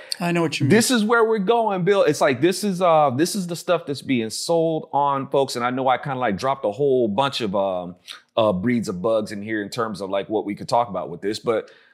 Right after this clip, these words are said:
Speaker 2: what's your take on it, man? Where does it, uh, <laughs> where does it, what direction does it send you in?
Speaker 1: Well, first of all, I'm grateful every day for having a, uh,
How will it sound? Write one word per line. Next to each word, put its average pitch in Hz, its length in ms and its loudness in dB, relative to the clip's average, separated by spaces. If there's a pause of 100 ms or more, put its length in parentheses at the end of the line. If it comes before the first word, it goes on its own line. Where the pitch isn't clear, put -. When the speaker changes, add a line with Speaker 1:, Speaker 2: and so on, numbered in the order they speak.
(120)
Speaker 2:
what's 247 260 2
your 240 120 0
take 180 260 0
on 135 160 2
it, - 20 -4
man? 135 240 -4
Where 170 100 0
does 175 160 -2
it, 175 140 -8
uh, 147 380 0
<laughs> - 80 -20
where 131 140 0
does 143 160 2
it, - 120 -4 (300)
what - 300 0
direction 170 380 0
does 127 120 -4
it 127 60 -8
send 135 360 -4
you 123 140 -4
in? 85 180 -6 (1500)
Speaker 1:
Well, 180 100 -10
first 240 280 0
of 156 60 -2
all, 147 260 4
I'm 139 400 -2
grateful 147 440 -2
every 139 200 -2
day 151 260 0
for 143 360 -10 (600)
having 139 400 0
a, 131 240 0
uh, 127 240 -6